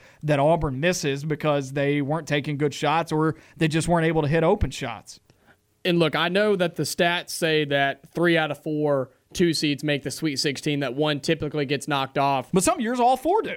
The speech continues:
Speaker 2: Exactly. And, and this year, I think all four will make it just because
Speaker 1: Don't,
Speaker 2: okay,
Speaker 1: don't we think that every year, though?
Speaker 2: Not ne-, not necessarily.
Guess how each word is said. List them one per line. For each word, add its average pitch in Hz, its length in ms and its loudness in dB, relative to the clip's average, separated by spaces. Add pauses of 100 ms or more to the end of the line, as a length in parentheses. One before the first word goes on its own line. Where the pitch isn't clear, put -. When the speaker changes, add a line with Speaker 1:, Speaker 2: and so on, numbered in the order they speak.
(100)
Speaker 2:
Exactly. 143 580 0
And, 147 360 -2
and 160 180 -2
this 196 180 0
year, 196 300 2
I 170 160 -2
think 180 540 -2
all 170 180 2
four 165 300 0
will 147 280 0
make 127 340 -4
it 107 160 -12 (220)
just 220 280 0
because 156 640 0 (320)
Speaker 1:
Don't, 156 140 4
Speaker 2:
okay, - 100 0
Speaker 1:
don't 240 160 2
we 202 120 2
think 185 280 -4
that 143 220 0
every 135 320 -4
year, 131 260 -2
though? 135 340 -6 (380)
Speaker 2:
Not 427 300 -4
ne-, 302 160 2
not 302 220 0
necessarily. 285 680 0